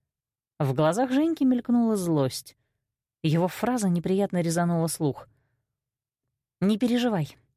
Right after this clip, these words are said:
Девочка-целка как-то справится с этой проблемой. А теперь отойди-ка. Мешаешь». Я скривила губы и, не дожидаясь ответа, обошла Иванова сама.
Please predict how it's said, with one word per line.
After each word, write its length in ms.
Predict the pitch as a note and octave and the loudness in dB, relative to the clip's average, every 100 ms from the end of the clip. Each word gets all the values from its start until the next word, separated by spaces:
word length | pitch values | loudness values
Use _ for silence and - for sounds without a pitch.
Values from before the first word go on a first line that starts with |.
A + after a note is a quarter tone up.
| _ _ _ - | _ _ _ -2
Девочка-целка 920 | E3 A3+ G3+ - - - F4 F#4 G3 | 0 2 0 -4 -6 0 0 0 -4
как-то 340 | - A3 - | -4 -6 -4
справится 600 | G#3 - F#3+ C#3+ C3 - | -8 -2 0 0 -4 -10
с 80 | C#3+ | -8
этой 180 | F3+ D#3+ | -6 -4
проблемой. 520 | C#3+ C3+ B2 B2+ - _ _ _ _ _ - | -4 -2 -4 -6 -12 _ _ _ _ _ -4
А 140 | E3+ | -4
теперь 260 | F#3+ A#3+ A3 | -2 -2 0
отойди-ка. 520 | A3 B3 B3 D#4+ - _ _ _ _ | 2 0 0 -4 -8 _ _ _ _
Мешаешь». 580 | G3+ C4+ C4 D#3+ B2 - _ _ _ _ _ _ _ | -2 0 0 0 -2 -14 _ _ _ _ _ _ _
Я 220 | E3+ A#3+ E4 | 0 0 0
скривила 420 | C4 A#3+ A#3 F#3+ | -2 -2 0 0
губы 320 | D3+ F#3+ G3 _ _ - | 0 -2 -4 _ _ -4
и, 120 | F#3+ | 0
не 140 | A#3 | 0
дожидаясь 480 | E3 D#3 D3+ C#3+ C#3+ | 0 0 0 0 -2
ответа, 360 | C#3+ F#3 G3 E3+ _ - | -6 -6 -6 -12 _ -4
обошла 460 | E3 G#3+ E4 E4+ | -2 -2 0 2
Иванова 360 | C#4+ G#3 G#3 G#3 | 2 2 0 -4
сама. 420 | - G#3 D3+ | -4 -2 -2